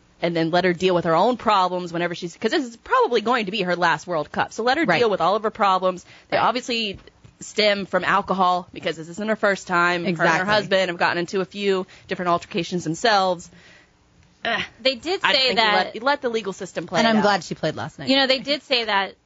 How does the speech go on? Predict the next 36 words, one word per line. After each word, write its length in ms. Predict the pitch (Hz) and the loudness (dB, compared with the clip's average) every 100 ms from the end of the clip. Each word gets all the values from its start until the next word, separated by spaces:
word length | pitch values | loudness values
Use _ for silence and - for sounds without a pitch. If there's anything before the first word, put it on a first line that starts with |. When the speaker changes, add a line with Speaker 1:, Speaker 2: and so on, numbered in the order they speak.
| - | -8
Speaker 3:
um, 540 | 214 196 185 185 226 _ _ _ - | -6 -6 -10 -16 -20 _ _ _ -20
the 180 | 208 208 | -12 -6
U 180 | 233 240 | 0 2
S 140 | 220 - | 2 2
soccer 500 | 220 208 - 220 196 _ _ | 2 2 0 -6 -10 _ _
team 440 | - 233 220 220 | -6 -2 -2 -2
or 100 | 208 | -6
whoever 580 | 190 262 233 208 202 190 | -6 0 2 2 0 -2
it 60 | 233 | 2
Speaker 2:
U 60 | |
S 100 | 240 | 2
Speaker 3:
was 100 | 220 | 4
Speaker 2:
Soccer, 260 | 220 185 185 | 2 2 0
the 100 | 185 | 2
organization. 400 | 175 175 156 156 | 2 0 0 2
Speaker 3:
Yeah, 280 | 294 214 190 202 | 2 2 0 0
they 160 | 254 | 0
didn't 600 | 240 302 294 277 220 - - - _ _ _ | 2 0 0 -2 -6 -14 -20 -20 _ _ _
investigate 580 | 233 233 240 - 220 208 214 | -2 2 0 0 -2 0 0
at 100 | 202 | 2
all. 280 | 208 - - | 2 0 -6
Speaker 2:
Right. 260 | 170 165 - - | -2 -2 -2 -4
Speaker 3:
Not 220 | 226 247 | 0 2
at 100 | 247 | 4
all. 160 | 226 202 | 2 0
They 100 | 214 | 0
didn't 180 | 226 214 | 0 2
call 440 | 226 214 202 - _ _ _ _ _ | 2 4 4 0 _ _ _ _ _
any 380 | 262 285 302 311 | 0 2 0 -2
family 400 | - 285 262 254 | -2 0 2 0
member. 320 | 240 240 233 | 0 0 2
They 100 | 226 | 2
didn't 180 | 220 220 | 2 0
call 200 | 233 208 | 0 -2
any 240 | 226 226 254 | -2 -2 0
part 420 | - 247 233 - | 0 0 0 -2